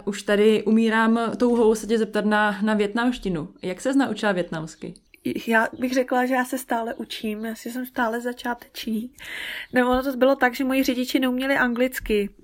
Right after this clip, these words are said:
Speaker 2: A já jsem se tím pádem musela naučit, eh, ze začátku fráze, abych se vlastně, eh, domluvila s řidiči. To byla jedna věc. A musela jsem chodit na místní trh, že jo, nakupovat. Takže to jsem se jako naučila opět bravurně jako smlouvat, nakupovat, všechno to, jo,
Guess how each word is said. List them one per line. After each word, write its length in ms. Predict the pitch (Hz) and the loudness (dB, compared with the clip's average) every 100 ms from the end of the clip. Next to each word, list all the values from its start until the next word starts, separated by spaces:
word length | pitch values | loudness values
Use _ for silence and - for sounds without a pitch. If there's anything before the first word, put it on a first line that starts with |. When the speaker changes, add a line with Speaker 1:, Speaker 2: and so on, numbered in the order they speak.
| - - - - - - | -18 -18 -16 -16 -16 0
Speaker 2:
A 500 | 220 226 220 220 226 - | 2 2 2 0 -2 0
já 480 | 233 226 220 226 - - | 2 2 2 -2 -6 -8
jsem 180 | - 254 | -2 0
se 140 | 269 | 0
tím 200 | 277 262 | 0 2
pádem 280 | 262 262 262 | 4 4 0
musela 280 | 254 269 262 | -2 0 0
naučit, 380 | 254 254 269 | 0 -2 -4
eh, 220 | - 240 233 | 0 0 0
ze 100 | 240 | 0
začátku 480 | 254 269 254 - | 2 2 0 -4
fráze, 500 | 262 - 233 233 247 | -4 0 0 2 0
abych 320 | 254 233 247 - | 0 0 -2 -2
se 160 | 262 | -2
vlastně, 600 | 247 254 - 254 247 247 302 _ - | 0 -2 -2 -2 -2 -4 -8 _ -6
eh, 240 | 226 220 | -4 -4
domluvila 460 | 240 240 247 254 269 | -4 -4 0 0 0
s 60 | |
řidiči. 520 | 269 208 202 - 185 - - - - - - - | -4 -8 -8 -8 -10 -10 -20 -18 -16 -16 -18 -6
To 100 | 240 | 2
byla 160 | 262 | 4
jedna 180 | 254 233 | 4 2
věc. 220 | 214 202 190 - | 0 -4 -6 -8
A 300 | - 214 214 | 0 2 0
musela 340 | 208 233 302 277 | -2 0 2 0
jsem 120 | 269 | 0
chodit 220 | 269 262 | -2 -2
na 60 | 254 | -2
místní 340 | 254 - 277 | -4 -2 -4
trh, 240 | 277 226 220 - | 2 0 0 -12
že 160 | 220 202 | -4 -4
jo, 120 | 190 | -4
nakupovat. 560 | 226 202 180 196 185 180 - | -8 -12 -10 -6 -6 -6 -4
Takže 260 | 233 247 240 _ _ | -4 -2 -6 _ _
to 120 | 247 | -4
jsem 180 | 240 226 | -2 -4
se 120 | - | -2
jako 220 | 220 214 220 | -2 -2 -2
naučila 400 | 220 214 233 208 | -2 0 0 0
opět 240 | - 208 | 0 -2
bravurně 520 | 220 214 208 208 208 | 0 -2 -2 -6 -6
jako 340 | 196 - 214 208 | -6 -6 -8 -8
smlouvat, 760 | - 233 226 220 226 220 214 | -6 0 0 2 2 2 -2
nakupovat, 600 | 208 - _ - 208 214 | -10 -12 _ -6 -2 -2
všechno 320 | - - 226 - | -4 -14 -14 -14
to, 140 | - | -8
jo, 200 | 208 | -6